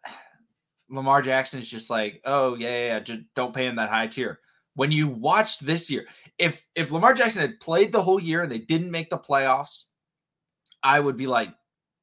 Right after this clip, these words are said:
I mean, I would still disagree. I would still think he deserves Josh Allen money, but I'd be like, "Okay, whatever." But we got to see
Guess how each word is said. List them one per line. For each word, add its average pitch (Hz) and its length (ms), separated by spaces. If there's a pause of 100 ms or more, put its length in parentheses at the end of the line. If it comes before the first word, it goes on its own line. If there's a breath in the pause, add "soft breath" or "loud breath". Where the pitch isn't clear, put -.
(280)
I 123 60
mean, 110 160
I 107 40
would 107 120
still 113 180
disagree. 95 600
I 101 40
would 104 120
still - 160
think 98 140
he 95 60
deserves 95 380
Josh 95 220
Allen 104 160
money, 101 120
but 113 140
I'd 110 60
be 107 80
like, 101 160
"Okay, 123 180
whatever." 98 380 (360 loud breath)
But 135 200
we 247 340 (140)
got - 460
to 151 160
see 139 680